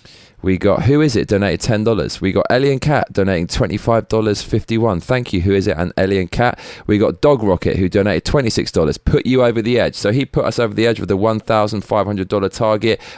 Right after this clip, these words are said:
Much appreciated. Thank you so much. Ricky Todd also donated twenty-six dollars. Thanks. Keep up the good work. Hell yeah. Ashy Slashy donated five dollars. Axon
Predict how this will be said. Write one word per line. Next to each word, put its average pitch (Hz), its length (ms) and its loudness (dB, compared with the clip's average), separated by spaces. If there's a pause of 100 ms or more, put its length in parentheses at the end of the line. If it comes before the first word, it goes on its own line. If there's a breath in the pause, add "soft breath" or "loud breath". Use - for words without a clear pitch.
Much 104 340 0
appreciated. 95 640 -2
Thank 104 260 -2
you 90 140 -2 (180 loud breath)
so 110 640 2
much. - 420 -4 (220 loud breath)
Ricky 117 280 0
Todd 127 260 2
also 131 320 2
donated 95 400 0
twenty-six - 540 -2
dollars. 78 380 0 (480 loud breath)
Thanks. 131 420 -2
Keep 123 180 0
up 113 120 0
the 107 100 -2
good 113 180 2
work. 104 260 2
Hell 104 280 2
yeah. 90 320 4
Ashy 90 260 -2
Slashy 85 480 -4
donated 82 420 -2
five 85 640 2 (560 loud breath)
dollars. 82 420 2
Axon 131 420 0